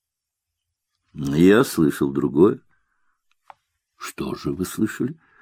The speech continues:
«Я слышал, что в масонстве есть... Сложная иерархия чинов, причём младшие совершенно не знают самых старших и, исполняя беспрекословно приказы ближайших начальников,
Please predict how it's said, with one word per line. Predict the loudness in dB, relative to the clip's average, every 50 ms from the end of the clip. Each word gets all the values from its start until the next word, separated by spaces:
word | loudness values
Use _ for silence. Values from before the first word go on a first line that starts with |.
| -20 -20 _ _ _ _ _ _ _ _ _ _ _ _ _ _ _ _ _ _ _ _ _ _ _ _ _ _ _ _ _ _ _
«Я | 4 4 4 4
слышал, | 4 4 2 2 4 4 2 2
что | 2 0 2 2 2 2
в | 4
масонстве | 2 2 0 0 -2 0 4 6 6 6 4 0 0 4 4 4
есть... | 6 6 6 6 6 4 0 -6 -14 -16 -16 -18 -20 _ _ _ -20 _ 0 2 2
Сложная | 2 4 6 6 8 8 6 4 4 2 2 4 4 4 4 4 4 2
иерархия | 2 2 4 6 6 8 8 6 6 4 4 2 0 -4 -2 -2 0 0 -2
чинов, | -4 -4 -2 0 2 2 2 2 0 -2 -6 -14 _ -18 -16 -14 -14 -14 -4
причём | 0 2 2 4 4 4 6 6
младшие | 6 8 8 6 6 4 2 0 2 2 2 2
совершенно | 4 2 2 2 2 2 2 2 4 4
не | 6 6 4 4
знают | 4 2 2 4 4 2 2 0
самых | -2 0 2 2 2 0 -2
старших | -4 -2 0 0 0 0 -2 -2 -4 -6 -6 -8 -14 _ -20 -20 -12 0 4
и, | 4 6
исполняя | 6 4 4 4 6 6 8 8 8 6 6 6
беспрекословно | 6 4 4 4 2 2 2 2 4 2 0 0 0 2 4 6 6 6 6 6 4 4 2 2
приказы | 2 0 0 0 2 2 2 4 4 4 4
ближайших | 4 6 4 4 4 4 2 2 2 0 -2 -4 -8 -10 -10
начальников, | -10 -4 0 2 2 2 2 2 0 -2 -2